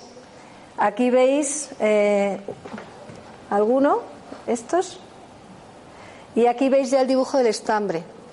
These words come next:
Y entonces vemos cómo esas dos evoluciones van una hacia la otra. La que crece de la tierra hacia el cielo y la que crece del cielo hacia la tierra. La que crece de la rosa hacia el rosal, la que crece del rosal hacia la rosa.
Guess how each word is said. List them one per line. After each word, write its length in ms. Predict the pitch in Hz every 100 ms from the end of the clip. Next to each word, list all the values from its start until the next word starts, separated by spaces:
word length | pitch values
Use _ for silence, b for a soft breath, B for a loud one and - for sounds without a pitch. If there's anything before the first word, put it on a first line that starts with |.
| B B B B
Y 100 | 226
entonces 420 | 220 240 233 269
vemos 280 | 240 254 262
cómo 300 | - 254 277
esas 480 | 277 294 - 254 247
dos 500 | 269 277 269 - - 330
evoluciones 920 | 220 226 226 220 269 277 381 392 226
van 200 | 240 247
una 160 | 262
hacia 200 | 269 262
la 140 | 214 190
otra. 300 | 185 160 - B B B
La 120 | 202
que 120 | 202 208
crece 300 | 240 247 294
de 60 |
la 100 | 262
tierra 240 | 254 247 247
hacia 200 | 247 226
el 40 |
cielo 300 | - 254 247
y 20 |
la 140 | 220 202
que 100 | 196
crece 320 | 214 220 226
del 100 | 208
cielo 220 | 226 196
hacia 180 | 196 208
la 120 | 185
tierra. 280 | 190 175 170
La 140 | 196
que 140 | 196 196
crece 420 | 220 - 240 233 B B -
de 120 | 208
la 160 | 208 202
rosa 500 | 202 254 - 349 403 427 B B -
hacia 260 | 208 220
el 60 | 196
rosal, 440 | 202 208 269 277
la 140 | 262 202
que 140 | 202
crece 260 | 226 226 254
del 120 | 220
rosal 340 | 208 208 220
hacia 220 | 214 220 190
la 120 | 185
rosa. 360 | 185 180 175